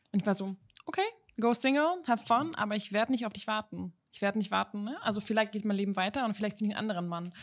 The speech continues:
oder Frau. Und dann Philipp war so, "Nee, okay, nee, ich will dich nicht verlieren. Lass erst mal monogam gehen." Ich war halt mit zwanzig sehr, sehr eifersüchtig.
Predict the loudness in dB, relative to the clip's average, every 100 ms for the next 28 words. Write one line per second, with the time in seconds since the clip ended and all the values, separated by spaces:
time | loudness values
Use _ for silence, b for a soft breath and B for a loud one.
0 | B -4 -2 -2 -4 -2 0 2 0 2
1 | 0 -2 -2 0 0 0 -2 -2 -2 0
2 | 0 0 0 0 -2 0 2 4 2 0
3 | b b b b -8 -6 -4 0 0 -2
4 | -4 -4 -6 -6 -8 -12 B B B B
5 | -6 2 4 4 0 0 2 2 2 0
6 | -2 -4 _ -6 0 2 2 0 -2 0
7 | 4 4 4 0 -6 -6 -4 -6 -6 -12